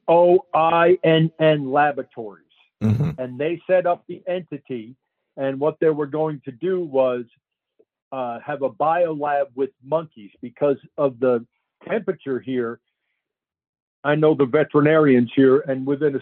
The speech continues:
Speaker 1: sixty mile radius, I don't know how many monkeys there are because people like monkeys and the exotics or whatever, but
Speaker 2: Sure.
Speaker 1: their plan was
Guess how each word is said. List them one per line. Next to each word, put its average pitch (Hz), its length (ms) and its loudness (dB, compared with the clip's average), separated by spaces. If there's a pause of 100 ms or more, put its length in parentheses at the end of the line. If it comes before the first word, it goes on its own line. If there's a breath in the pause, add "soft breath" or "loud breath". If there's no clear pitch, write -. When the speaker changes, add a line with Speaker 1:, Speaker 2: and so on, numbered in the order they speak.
Speaker 1:
sixty 170 280 -6
mile 156 340 -2
radius, 160 340 -6
I 139 80 -2
don't 139 160 -10
know 131 60 -14
how 151 220 -8
many 143 200 -6
monkeys 135 520 -8
there 120 160 -4
are 120 160 -2
because 120 320 -8 (120)
people 127 440 -6 (640)
like 127 220 0 (440)
monkeys 151 640 -6
and 127 220 -8
the 123 340 -10 (100)
exotics 131 600 -4
or 117 60 -12
whatever, 135 360 -6
but 127 300 -6
Speaker 2:
Sure. 113 260 -4
Speaker 1:
their 135 240 -4 (100)
plan 185 460 -4
was 120 220 -4